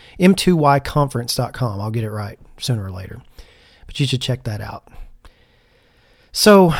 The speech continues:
going back, we just talked about the iPhones and the AirPods that came with them.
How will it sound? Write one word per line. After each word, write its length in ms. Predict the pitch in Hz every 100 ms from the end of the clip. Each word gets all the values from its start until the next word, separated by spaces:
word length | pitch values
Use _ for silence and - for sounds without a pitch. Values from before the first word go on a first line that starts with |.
| -
going 240 | 208 233
back, 120 | 196 147
we 80 |
just 200 | 143 190
talked 160 | 220 226
about 160 | 208 190
the 80 |
iPhones 500 | 170 160 160 160 165
and 100 | 147
the 100 | 131
AirPods 560 | 131 165 160 151 147 135
that 100 | 139
came 260 | - 151 143
with 140 | 135
them. 240 | 139 143